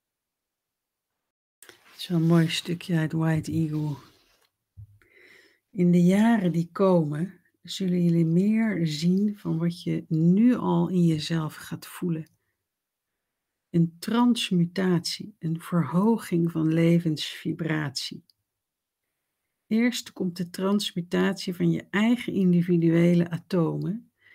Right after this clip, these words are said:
en de daaraan gekoppelde verlichting en vergeestelijking van je lichaam. Wat geldt voor het individu, geldt ook voor de wereld in het algemeen. Je kijkt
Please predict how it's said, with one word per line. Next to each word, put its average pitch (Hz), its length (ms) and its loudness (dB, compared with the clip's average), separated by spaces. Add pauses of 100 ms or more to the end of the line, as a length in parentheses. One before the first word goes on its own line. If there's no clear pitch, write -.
(160)
en 175 200 2
de 160 160 -2
daaraan 202 720 2
gekoppelde 175 720 -4
verlichting 180 720 -2
en 156 80 0
vergeestelijking 156 1200 -4
van 160 180 -2
je 156 120 2
lichaam. 160 580 -4 (1300)
Wat 175 200 -2
geldt 247 420 -4
voor - 160 -4
het 175 100 -6
individu, 185 920 -2
geldt 170 420 -4
ook 180 200 -4
voor - 160 -4
de 165 140 0
wereld 170 420 2
in 170 80 2
het 156 160 -4
algemeen. 156 840 -4 (1040)
Je 175 160 -4
kijkt 185 380 -2